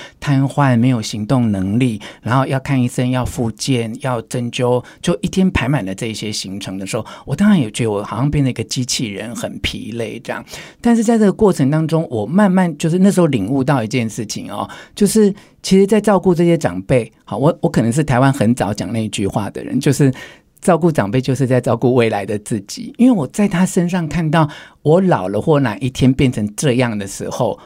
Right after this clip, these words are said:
好，我会成为一个怎么样的被照顾者。好，那我不能够选择别人要怎么对待我，但是我可以选择我怎么去因应这些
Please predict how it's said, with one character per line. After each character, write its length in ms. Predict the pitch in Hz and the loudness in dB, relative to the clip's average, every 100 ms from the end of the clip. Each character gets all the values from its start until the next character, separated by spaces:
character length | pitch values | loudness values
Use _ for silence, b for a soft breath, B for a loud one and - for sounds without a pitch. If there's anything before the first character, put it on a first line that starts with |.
| B | B
好， 200 | 98 - | -10 -2
我 100 | 120 | -2
会 200 | 113 196 | 4 2
成 260 | - 123 120 | 2 0 0
为 140 | 120 | -2
一 100 | 117 | -2
个 180 | 123 120 | -4 -4
怎 240 | - - 110 | -6 -2 0
么 100 | 104 | 2
样 240 | 135 135 | 2 2
的 120 | 123 110 | 0 -2
被 180 | 123 110 | -2 0
照 200 | 131 113 | 0 0
顾 220 | 117 98 | -2 -6
者。 260 | - - - _ - | -6 -12 -12 _ -12
好， 260 | 101 92 - | -12 -10 0
那 260 | 190 185 B B B | 2 2 B B B
我 80 | 127 | -2
不 120 | 247 | 2
能 120 | 208 | 4
够 120 | 208 185 | 4 2
选 300 | - 107 104 | 2 0 0
择 160 | 117 | -2
别 160 | - 117 | 0 0
人 80 | 135 | 2
要 100 | 135 | 2
怎 160 | 104 | -2
么 80 | 90 | -8
对 180 | 95 104 | -4 -4
待 260 | - 101 - | -4 -8 -8
我， 240 | - - _ | -14 -16 _
但 120 | 180 185 | 0 4
是 120 | 190 | 4
我 100 | 113 | 2
可 140 | 151 | 2
以 100 | 135 | 0
选 260 | 127 107 98 | 0 -4 -4
择 220 | 110 107 | -6 -2
我 100 | 143 | -2
怎 100 | 147 | -2
么 100 | 98 | -4
去 240 | 98 139 139 | -4 -4 -4
因 200 | 135 131 | -2 0
应 200 | 139 117 | 0 -2
这 120 | 117 | -4
些 300 | 113 135 120 | -6 -2 -2